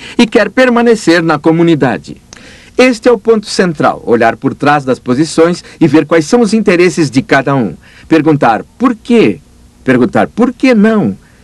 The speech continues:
e colocar-se na posição da outra pessoa. Estes são os pontos principais que queremos deixar com você no final deste segmento. O propósito da negociação é satisfazer os seus interesses e o da outra parte também.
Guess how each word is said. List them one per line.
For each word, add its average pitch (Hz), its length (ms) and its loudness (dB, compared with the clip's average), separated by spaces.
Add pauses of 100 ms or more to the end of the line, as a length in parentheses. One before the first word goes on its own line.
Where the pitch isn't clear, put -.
e 165 80 2
colocar-se 165 720 0
na 170 80 -2
posição 135 480 -2
da 113 100 0
outra 95 240 -2
pessoa. 120 640 0 (460)
Estes 208 480 2
são 226 120 2
os 208 100 -2
pontos 196 300 -2
principais 220 580 0
que 175 100 -12
queremos 147 340 0
deixar 113 320 -2
com 131 140 -4
você 147 300 0
no 165 120 0
final 127 300 0
deste 127 300 -4
segmento. 123 580 -2 (120)
O 160 100 2
propósito 190 680 0
da 113 100 2
negociação 147 600 0
é 170 40 -2
satisfazer 107 640 -4
os 95 80 -10
seus 196 240 0
interesses 180 680 0 (200)
e 151 80 2
o 139 80 4
da 120 120 2
outra 139 300 0
parte 139 340 -2
também. 127 500 0